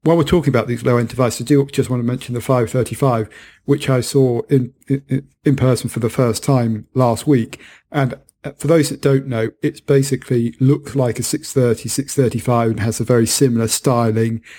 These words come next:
and kind of feel in the hand to that. And so actually, it's definitely a step up from the five thirty, which feels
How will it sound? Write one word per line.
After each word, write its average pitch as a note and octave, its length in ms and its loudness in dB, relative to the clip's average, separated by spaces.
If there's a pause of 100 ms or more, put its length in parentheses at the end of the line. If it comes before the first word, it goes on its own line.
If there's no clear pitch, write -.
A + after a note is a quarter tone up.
(140)
and B2 140 0
kind A#2+ 160 0
of A#2 80 -2
feel A#2 280 2
in A2+ 100 0
the A2+ 80 0
hand A#2 320 0
to - 100 -14
that. - 180 -4 (200)
And A#2 100 -6
so B2 200 0 (120)
actually, C#3+ 280 -2
it's - 100 -10
definitely C3+ 340 0
a A2+ 60 -2
step - 340 -2
up - 240 0
from A#2 320 -4
the A2+ 120 -8
five A#2 340 0
thirty, A#2+ 400 0
which A2+ 180 -6
feels A#2+ 500 0